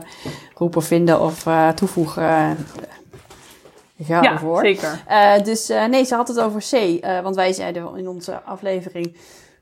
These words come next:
Speaker 1: <clears throat> hadden we het over A, B en C. En hoe ver gaan we door? En, eh,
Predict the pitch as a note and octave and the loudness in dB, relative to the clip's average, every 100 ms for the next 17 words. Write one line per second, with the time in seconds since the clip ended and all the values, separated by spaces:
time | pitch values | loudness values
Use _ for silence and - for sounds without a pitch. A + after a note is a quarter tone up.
0 | _ - B3+ - - C#4+ B3+ A3+ A3+ G#3 | _ 0 0 2 2 4 4 2 0 2
1 | F#3 F3+ F#3 F#3 F#3 F3 F#3 F#3 D#3+ D#3 | 2 2 -2 0 0 2 2 2 0 0
2 | F#3+ F3+ F3 D#3 E3+ F#3 F3 F3 D#3 D#3 | 0 2 0 -2 -4 -6 -8 -4 -4 -2
3 | F#3 F#3+ F3 E3+ E3 E3+ D#3+ D#3+ D#3+ | -2 0 0 0 -2 -2 -6 -6 -6